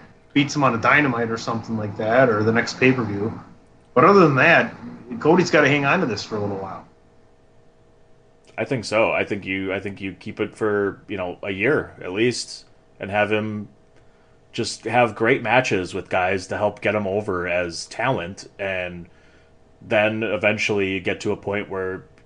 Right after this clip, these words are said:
Speaker 2: somebody comes in, you know, on, on a, on a new signee or something and surprises him or something like that. And, I mean, like we always say, you know, if a guy can hold on to the title for a long time and somebody comes in and beats him, imagine the pop and, and the push you get,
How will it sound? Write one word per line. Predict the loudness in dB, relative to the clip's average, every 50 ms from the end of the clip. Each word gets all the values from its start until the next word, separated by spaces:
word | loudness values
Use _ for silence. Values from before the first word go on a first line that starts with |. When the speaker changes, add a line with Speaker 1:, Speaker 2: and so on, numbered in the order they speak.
| _
Speaker 2:
somebody | -8 -4 -4 -2 -2 -4 -4
comes | -4 -6 -6 -6 -4 -2
in, | -2 -2 -2 -2 -4 -6 -8 -10 -12 -16 -20 -18 -14
you | -10 -8
know, | -6 -4 -2
on, | -2 -2 -2 -2 -4 -4 -4
on |
a, | -6 -6 -6 -6
on | -6 -6 -4
a |
new | -4 -2 -2
signee | -2 -2 -4 -4 -4 -2 -2 -2 0 0 0
or | 0
something | -2 -4 -6 -6 -4 -6 -6 -6
and | -6 -8
surprises | -12 -10 -6 -4 -2 -2 -4 -4 -8 -10 -10
him | -8 -8 -8 -10
or | -12
something | -12 -10 -10 -10
like | -10 -10 -6 -4
that. | -2 0 0 0 -2 -4
And, | -8 -16 -18 -20 -20 -20 -20 -20 -20 _ -14
I | -10
mean, | -10 -10 -10 -10 -14 -18 -14 -6
like | -4 -4 0 4
we | 6 8
always | 10 10 8 8
say, | 6 4 2 2 2 0
you | -4
know, | -4 -4 -4 -4 -6
if | -6 -8 -8 -10 -10
a | -4
guy | -2 -2 -2 -2
can | -2 -4 -4 -2
hold | -2 -2 0 0
on | 0 0
to | 0 0
the | 0 -2
title | -2 0 0 2 2 0
for | -2 -4 -6
a | -4
long | -2 -2 -2 -2
time | 0 0 0 0 0 -2 -6 -14 -20 -20 -20 -20 _ _ _ _
and | -10 -6 0
somebody | 2 2 4 4 4
comes | 4 2 2 2 2
in | 0
and | 0 -2
beats | -2 -2 -4 -2 -2
him, | -4 -4
imagine | -2 0 2 2 2 4 2 0 0
the | 0 -2
pop | -4 -4 0 4 4 4 4 2 -4 -10
and, | -8 -8 -8 -8 -10 -12 -12 -12
and | -10 -10 -10 -10 -12 -12 -12
the | -10 -10 -10 -10 -14 _
push | -6 -2 0 0 0 0 -2
you | -4 -6 -2
get, | 2 4 6 6 6 4 0 -6